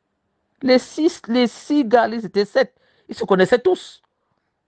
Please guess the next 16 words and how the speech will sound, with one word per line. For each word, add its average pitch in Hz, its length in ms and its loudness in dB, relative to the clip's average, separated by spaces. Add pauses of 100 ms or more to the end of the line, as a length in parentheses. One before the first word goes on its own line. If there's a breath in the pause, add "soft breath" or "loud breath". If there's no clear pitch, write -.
(640)
Ben 226 100 2
oui. 311 300 -2 (2250)
Ou - 80 -2
bien 240 140 4
ils 226 120 4
ont 220 40 6
appris 208 300 0
à 175 80 0
se 190 80 -8
connaître 202 560 -8 (2250)
pour 202 100 -6
aller 196 140 0
tuer 190 160 0
la 160 100 2
chèvre. 147 460 -4 (3000)
Voilà. 143 300 -2